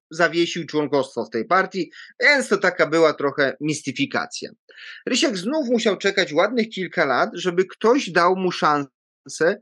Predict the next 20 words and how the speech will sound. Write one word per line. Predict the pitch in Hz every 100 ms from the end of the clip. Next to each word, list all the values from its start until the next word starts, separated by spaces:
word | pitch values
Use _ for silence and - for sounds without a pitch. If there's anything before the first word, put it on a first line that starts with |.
| _
wrócić | 147 202 220 165
do | -
polityki. | 135 117 113 92 78
A |
stało | 110 294 359
się | 349 311
to | 247
w | 202
dwa | 202
tysiące | 233 220 202
dwudziestym | 165 160 156 156
trzecim | 143 143 175
roku, | 262 214 214
kiedy | 165 151
Rysiek, | 202 262 202 175 _ _ -
jak | 339 339
Filip | 226 196 165 -
z |
Konopi, | - 175 233 233 202 190 - _ _ -
oświadczył, | 285 - 170 165 - 160 151